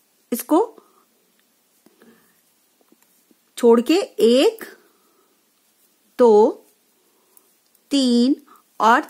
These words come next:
चार, चार फंदे सीधे बिनेंगे। आठ सिलाइयों की हमारी ये डिजाइन है, पहली सिलाई है हमारी ये।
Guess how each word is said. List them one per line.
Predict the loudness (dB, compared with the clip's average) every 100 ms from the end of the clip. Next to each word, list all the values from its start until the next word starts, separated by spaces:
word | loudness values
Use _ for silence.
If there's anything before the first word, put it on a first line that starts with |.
| -8
चार, | -4 -2 -4 -10 _ _ _ _ _
चार | -2 0 0
फंदे | 0 2 2 -2
सीधे | -2 0 0
बिनेंगे। | 0 -2 0 -2 -2 -10 -20 -20 _ -20 -20 _ _ -4
आठ | 0 0 0
सिलाइयों | 0 2 4 4
की | 2
हमारी | 0 0 0 2
ये | 0
डिजाइन | -2 -4 -2 0 0
है, | 2 0
पहली | -2 -2 -2
सिलाई | -2 -2 0
है | -2
हमारी | -2 -4 -4 -2
ये। | -2 -2